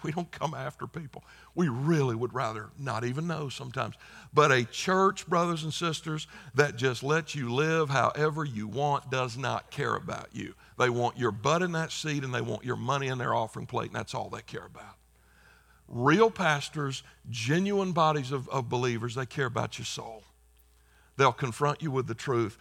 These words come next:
They will love you through that.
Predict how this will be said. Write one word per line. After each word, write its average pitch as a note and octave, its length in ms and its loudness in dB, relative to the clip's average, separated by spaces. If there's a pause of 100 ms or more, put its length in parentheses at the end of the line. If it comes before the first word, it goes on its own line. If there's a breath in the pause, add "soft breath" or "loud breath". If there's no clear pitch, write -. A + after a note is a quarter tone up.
(160 loud breath)
They C#3 120 6
will A2+ 260 0
love C3 300 2
you B2+ 320 -2 (220 loud breath)
through C3 360 2
that. - 420 -8